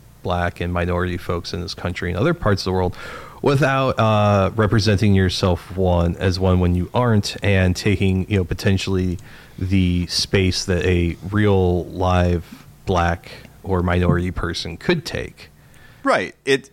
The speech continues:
Speaker 2: it's that same, it's that same thing that people talk about when they talk about Elizabeth Warren, where, you know,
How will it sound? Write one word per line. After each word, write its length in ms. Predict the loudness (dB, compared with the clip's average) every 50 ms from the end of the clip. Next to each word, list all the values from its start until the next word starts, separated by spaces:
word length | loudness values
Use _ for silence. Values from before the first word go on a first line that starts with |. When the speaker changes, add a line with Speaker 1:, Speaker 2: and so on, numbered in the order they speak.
| _
Speaker 2:
it's 220 | -4 -4 -2 -2 -2
that 200 | 0 0 0 0
same, 500 | -2 -2 0 0 2 2 2 0 0 -2 -2 -2
it's 180 | -2 -2 -2
that 140 | -2 -2 -2
same 300 | -2 -2 -2 0 0 -2 -2
thing 420 | -2 0 2 4 4 4 2 2 -2 -6 -14 -14 -12 -12 -12 -6 -2
that 120 | -2 0 0
people 220 | 0 0 2 0 0
talk 300 | 0 0 0 0 0 -2
about 280 | 0 0 0 0 2
when 80 | 2 2
they 100 | 2 2
talk 300 | 2 0 0 -2 0 0
about 240 | 0 0 0 2 2
Elizabeth 520 | 2 2 0 0 0 0 0 -2 -2 0 0
Warren, 440 | 2 2 2 2 0 -2 -6 -8 -12 -14 -18 -20 _ _ _ _ _ _ _ _ _
where, 600 | -2 0 2 2 4 4 4 4 4 2 2 0 -4 _ _ _ _ _ _ _ _ -2
you 120 | 0 2
know, 180 | 4 4 4